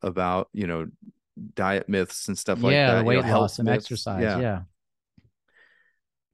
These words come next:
Speaker 1: Body fat is not a good determiner of health.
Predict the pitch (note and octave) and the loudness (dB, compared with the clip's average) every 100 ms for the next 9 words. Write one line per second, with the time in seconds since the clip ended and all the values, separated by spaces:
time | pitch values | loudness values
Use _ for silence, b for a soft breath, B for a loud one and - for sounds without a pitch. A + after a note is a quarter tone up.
0 | _ _ _ _ - C#3 C#4 A#3+ A#3 F#3+ | _ _ _ _ -2 2 2 2 2 2
1 | D#3 A2+ C#3 F#3+ D#3+ A2+ G#2+ B2 C3 A2 | 0 0 -2 -2 -4 -6 -2 0 0 -4
2 | F#2+ - - - A#2+ A2 F#2+ F2 E2+ - | -14 -18 -10 -4 0 0 0 -2 -6 -14
3 | _ _ _ G#2+ G2 A2 F2 - - | _ _ _ -4 0 0 0 -4 -20